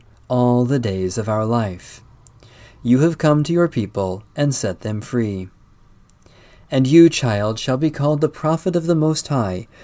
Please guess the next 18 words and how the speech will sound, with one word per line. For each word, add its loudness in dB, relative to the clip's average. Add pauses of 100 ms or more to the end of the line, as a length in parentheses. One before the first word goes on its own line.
(120)
for 0
you 2
will 8
go 4
before 2
the 2
Lord 2
to -4
prepare 0
the 2
way, -2 (540)
to -2
give 2
God's 2
people -2
knowledge 2
of -2
salvation -2